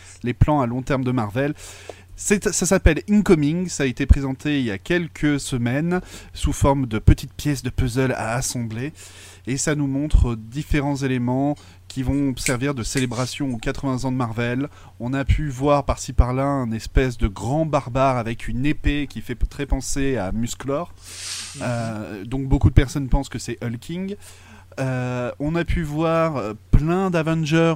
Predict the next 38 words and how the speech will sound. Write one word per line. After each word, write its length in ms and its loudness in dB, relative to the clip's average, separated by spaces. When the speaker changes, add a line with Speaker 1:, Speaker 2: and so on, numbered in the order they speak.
Speaker 1:
autour 380 -2
d'une 160 -4
table 200 -2
d'autopsie 580 -4
avec 340 -2
un 140 -4
mort. 500 -4
Donc 300 -16
qui 220 -4
est 40 -2
ce 160 -10
fameux 280 -6
mort ? 400 -4
On 140 -6
a 100 -4
pu 140 2
voir 300 0
le 100 -2
retour, 680 -2
euh, 240 -4
du, 300 -4
euh, 60 -4
Masked 400 -4
Rider. 440 -4
On 160 -6
a 100 -2
pu 140 0
voir 360 0
que, 120 -8
euh, 420 -4
Jessica 420 -4
Jones 280 0
et 160 -2
Daredevil 500 -2
allaient 160 -4
être 280 -4
aussi 340 -6
impliqués. 580 -6